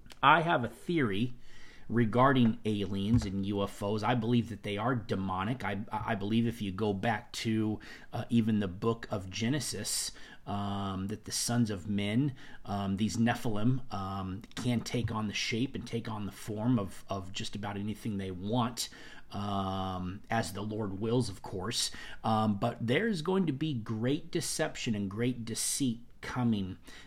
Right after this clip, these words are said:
that this world has never seen or never heard. And, and, uh, uh, listen, folks, I, I'm not a conspiracy theorist. I, I, I believe to be a truth teller. Um,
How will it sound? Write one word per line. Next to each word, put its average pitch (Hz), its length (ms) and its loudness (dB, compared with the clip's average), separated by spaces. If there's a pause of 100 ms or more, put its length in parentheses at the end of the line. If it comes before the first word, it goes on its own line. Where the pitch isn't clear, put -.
that 107 460 0
this 139 320 0
world 143 380 2
has 120 260 -2
never 127 340 2
seen 135 440 0
or 117 80 2
never 113 320 0
heard. 117 480 0
And, 101 260 0 (320)
and, 107 480 0
uh, 104 460 -2
uh, 110 140 -4 (120)
listen, 135 300 2
folks, 127 360 -2
I, 147 200 0
I'm 185 160 4
not 190 200 0
a 143 40 -4
conspiracy 123 760 -2
theorist. 139 600 0
I, 117 320 0
I, 131 100 4
I 143 60 2
believe 135 380 0
to 123 60 0
be 113 140 2
a 98 60 -2
truth - 400 -2
teller. 147 400 2 (400)
Um, 113 800 2